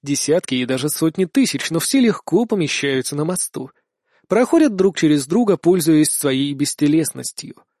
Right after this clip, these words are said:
Конец Исполинского моста терялся в серых облаках —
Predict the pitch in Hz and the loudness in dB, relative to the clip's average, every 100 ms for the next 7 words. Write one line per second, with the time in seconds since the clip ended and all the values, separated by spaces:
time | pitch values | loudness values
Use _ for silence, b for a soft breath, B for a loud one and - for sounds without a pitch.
0 | _ _ _ _ _ _ - 226 294 - | _ _ _ _ _ _ -2 2 2 2
1 | 202 208 220 208 190 180 175 - 208 156 | 0 0 -2 0 0 2 0 0 -2 2
2 | 151 165 151 135 160 151 151 143 156 156 | 2 2 0 -2 0 0 0 0 -2 -4
3 | 135 - | -8 -12